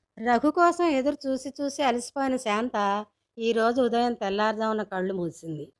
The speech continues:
రఘు రాకపోవడంతో శాంతకు అంత్యక్రియలు పూర్తి చేశాను. కొడుకు కోసం శాంత పడిన మనోవేదన చివరికి ఆమెను మంచం పట్టేలా చేసింది.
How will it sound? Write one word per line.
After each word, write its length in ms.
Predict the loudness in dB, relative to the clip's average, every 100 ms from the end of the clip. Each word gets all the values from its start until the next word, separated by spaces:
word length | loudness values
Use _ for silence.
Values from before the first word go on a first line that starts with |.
| -6
రఘు 280 | -2 2 2
రాకపోవడంతో 1160 | 4 4 2 -2 -2 0 -2 -2 0 0 0 -6
శాంతకు 480 | -4 -4 -4 -4
అంత్యక్రియలు 640 | -4 -2 -4 -6 -2 -2 -2
పూర్తి 400 | -6 -8 -6 -4
చేశాను. 400 | -4 -4 -8 -10 _ _ _ _ -4
కొడుకు 280 | -2 -2 -2
కోసం 380 | 0 0 0 0
శాంత 320 | 0 0 -2
పడిన 340 | -2 0 0
మనోవేదన 880 | 0 0 2 2 0 0 -2 -2 -6 -8
చివరికి 500 | -4 -4 -2 -2 -2 -6 _ _ -2
ఆమెను 260 | 0 0
మంచం 460 | 0 -2 -2 0 0
పట్టేలా 480 | -2 -2 -2 -2 -2
చేసింది. 420 | -4 -4 -6 -8